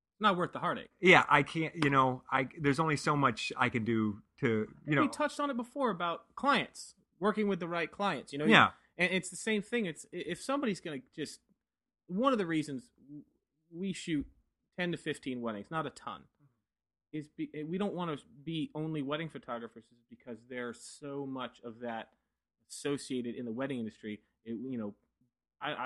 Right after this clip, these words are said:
Speaker 1: I, I don't wanna be rude here, but butt kissing. There's a lot of butt
Speaker 2: Oh my
Speaker 1: kissing that
Speaker 2: gosh,
Speaker 1: goes
Speaker 2: yes.
Speaker 1: on.
Speaker 2: <clears throat> Yeah.
Speaker 1: And, and I just, it just drives me nuts. I'm, I'm the type of person where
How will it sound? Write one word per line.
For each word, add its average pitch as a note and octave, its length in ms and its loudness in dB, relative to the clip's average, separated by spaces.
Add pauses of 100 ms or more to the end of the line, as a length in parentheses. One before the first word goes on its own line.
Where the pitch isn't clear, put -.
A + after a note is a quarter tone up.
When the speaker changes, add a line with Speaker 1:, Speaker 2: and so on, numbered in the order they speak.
(140)
Speaker 1:
I, B2 80 -4
I B2 60 -4 (300)
don't G2 120 -10
wanna G2+ 160 -14
be G#2+ 100 -12
rude E3 240 -8
here, A#2 120 -10
but A2+ 140 -10 (120)
butt - 180 -4
kissing. - 360 -12
There's A3 160 0
a A3+ 40 2
lot B2 240 2
of A2+ 140 -4
butt F#3+ 180 2
Speaker 2:
Oh D3+ 120 10
my B2 80 6
Speaker 1:
kissing G#2+ 140 2
that G#2 180 6
Speaker 2:
gosh, A#2+ 80 0
Speaker 1:
goes A2+ 140 0
Speaker 2:
yes. A2+ 80 -2
Speaker 1:
on. G2+ 220 -8
Speaker 2:
<clears throat> - 60 -8 (180)
Yeah. B2 120 2
Speaker 1:
And, C#3 280 2
and C#3+ 140 -8
I G#3 160 -2
just, G3 340 -4
it C#3+ 160 -8
just - 200 -12 (180)
drives D3+ 260 -2
me C3+ 140 0
nuts. F3 320 0
I'm, G3 180 2
I'm F#3 160 2
the F3 60 2
type E3+ 200 2
of C#3+ 120 -2
person C3+ 400 -2
where A#2+ 460 0